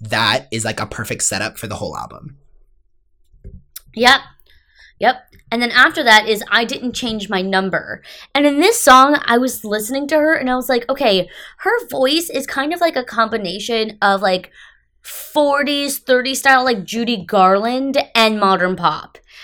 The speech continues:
Speaker 2: She
Speaker 1: Mm-hmm.
Speaker 2: has, like, that old school vibrato that she does that's, like, kind of, like, a little forced, but it, it's, it's nice. But then her voice also sounds very poppy. It's, like, a combination of the two. And I just find it so interesting.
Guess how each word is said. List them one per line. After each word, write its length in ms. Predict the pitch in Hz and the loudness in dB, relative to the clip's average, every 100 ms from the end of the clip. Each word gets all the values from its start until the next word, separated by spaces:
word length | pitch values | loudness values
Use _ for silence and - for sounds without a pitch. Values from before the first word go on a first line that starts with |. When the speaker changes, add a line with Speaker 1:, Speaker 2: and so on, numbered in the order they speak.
| - | -14
Speaker 2:
She 240 | - 277 | -6 0
Speaker 1:
Mm-hmm. 160 | 269 135 | 2 4
Speaker 2:
has, 320 | 262 330 - | 4 4 2
like, 200 | 370 370 | 2 4
that 240 | 320 285 - | 6 6 4
old 340 | 233 233 262 - | 2 2 0 -4
school 540 | - - 233 226 247 | -8 -6 -6 -4 0
vibrato 880 | 220 196 175 165 175 175 190 226 247 | 4 4 0 -4 -2 2 2 2 2
that 180 | 247 - | -2 -6
she 120 | 240 | -6
does 220 | 247 247 | -4 -2
that's, 160 | 226 220 | -4 -6
like, 120 | 214 | -10
kind 320 | - 214 226 | -6 -4 -4
of, 100 | 226 | -2
like, 160 | 220 202 | -2 -2
a 100 | 202 | -4
little 400 | 190 190 196 214 | -4 -4 -2 -4
forced, 600 | 208 - 175 190 247 - | -10 -8 -6 -6 -8 -2
but 160 | 214 208 | -2 -2
it, 180 | 214 _ - | -8 _ -8
it's, 420 | 220 - - - | -6 -6 -12 -10
it's 280 | - - - | -8 -8 -8
nice. 580 | 196 170 202 320 392 - - - - - - | -2 0 0 -2 -4 -12 -18 -20 -20 -20 -6
But 180 | 196 277 | 0 4
then 160 | 277 240 | 2 0
her 140 | 247 | -4
voice 260 | 226 247 - | -2 -4 -2
also 300 | 226 214 233 | 0 0 0
sounds 340 | 220 214 202 196 | 0 0 0 0
very 260 | 196 180 | 0 0
poppy. 400 | 175 170 160 156 | -2 -2 -2 -6
It's, 120 | 135 220 | -8 -6
like, 100 | 208 | -6
a 60 | |
combination 680 | 208 - 220 208 196 175 180 | -6 -4 -4 -4 -4 -4 -6
of 140 | 165 | -10
the 80 | 175 | -10
two. 280 | - 175 147 | -8 -6 -6
And 120 | 156 | -4
I 60 | 196 | -4
just 200 | 247 - | -4 -4
find 220 | 233 285 | -2 -2
it 120 | 285 - | -4 -6
so 340 | - 226 226 | -2 -2 -2
interesting. 840 | 196 196 214 208 - - - _ | -8 -8 -10 -10 -10 -10 -12 _